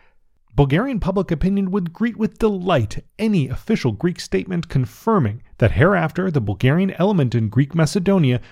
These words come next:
would be treated similarly to the Greeks in Bulgaria," end quote. In other words, it was the feeling that, again, even with these recent policy changes,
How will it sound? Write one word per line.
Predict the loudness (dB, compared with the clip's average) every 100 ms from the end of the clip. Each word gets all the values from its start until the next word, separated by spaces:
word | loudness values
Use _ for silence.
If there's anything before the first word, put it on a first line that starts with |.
| -4
would | -2 2
be | 0
treated | 0 0 2 2
similarly | 0 -2 2 4 4 4 2
to | 0
the | -2
Greeks | 0 2 2 2
in | -2 0
Bulgaria," | 0 2 2 2 -2 -10 _ -2
end | 0 0
quote. | -4 -12 -20 _ _ _ _ _ -2
In | 2
other | 4
words, | 4 0 -4
it |
was | -8 -6
the | -4
feeling | 2 4 4 2
that, | 0 0 -4
again, | -8 -2 0
even | 2 2 2
with | 2
these | 0 -2
recent | -2 -2 -2
policy | 0 2 0
changes, | 0 2 4 2